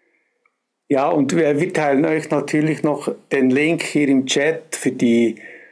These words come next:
neue Ausbildung mit Birgit. Wer Birgit vielleicht noch nicht so gut kennt o-, und am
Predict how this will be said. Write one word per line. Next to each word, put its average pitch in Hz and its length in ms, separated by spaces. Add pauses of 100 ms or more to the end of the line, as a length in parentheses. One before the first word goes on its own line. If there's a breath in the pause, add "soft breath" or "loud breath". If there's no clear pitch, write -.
(140 loud breath)
neue 131 380
Ausbildung 139 640
mit 123 200
Birgit. 160 680 (880 loud breath)
Wer 147 180
Birgit 156 460
vielleicht 143 380
noch 147 180
nicht 156 240
so 143 100
gut 143 320
kennt 190 520
o-, 143 80
und 135 600
am 120 500